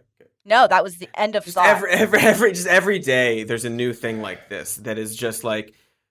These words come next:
Speaker 2: and it, it's, it's such an easy go-to, but, like, well, that's a Black Mirror episode.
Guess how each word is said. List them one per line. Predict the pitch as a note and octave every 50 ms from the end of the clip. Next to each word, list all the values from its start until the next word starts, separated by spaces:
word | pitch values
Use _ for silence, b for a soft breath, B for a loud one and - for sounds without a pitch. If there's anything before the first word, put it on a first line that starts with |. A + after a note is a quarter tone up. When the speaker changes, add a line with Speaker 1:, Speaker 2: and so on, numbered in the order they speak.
| _ _ _ _ _ _ _ _ _
Speaker 2:
and | F3 E3 F3 F3+
it, | - F3+ F3+ F3+ F3
it's, | F3 E3+ F3 - - - - _
it's | D#3 D3+ -
such | F3+ E3 E3+
an | E3+
easy | D3 E3 E3 D3 C#3+ C#3 A2+
go-to, | A#2+ B2 C#3 D3+ D3 C3 B2 A2+
but, | B2 -
like, | - B2+ C3 B2+ B2+ - _ _ _
well, | E3 E3+ F#3
that's | F3+ G#3+ A#3 A3 A3
a | E3
Black | B2 C#3+ C#3 C#3 C3+ C#3+
Mirror | D3+ D#3+ D3 B2 A2
episode. | G#2+ - G#2+ - - A2 G2 E2+ C2+ -